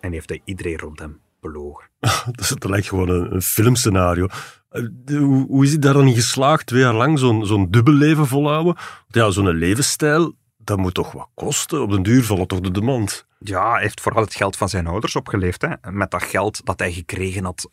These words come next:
Speaker 1: voor de bouw van zijn villa, heeft hij in de eerste plaats die dure Mercedes gekocht.
Speaker 2: Ja.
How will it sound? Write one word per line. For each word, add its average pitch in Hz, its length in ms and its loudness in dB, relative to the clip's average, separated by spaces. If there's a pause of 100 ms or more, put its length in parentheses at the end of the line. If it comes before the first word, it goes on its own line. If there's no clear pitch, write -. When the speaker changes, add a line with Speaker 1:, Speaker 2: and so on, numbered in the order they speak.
Speaker 1:
voor 90 280 -6
de 85 100 -8
bouw 85 220 -8
van 87 180 -4
zijn 80 220 -8
villa, 92 340 -4 (400)
heeft - 260 -10
hij 87 240 -12
in 95 100 -6
de 92 60 -4
eerste 92 280 -8
plaats - 360 -10 (200)
die 98 120 -6
dure 90 240 -4
Mercedes 80 500 -6
gekocht. - 360 -10
Speaker 2:
Ja. 104 280 2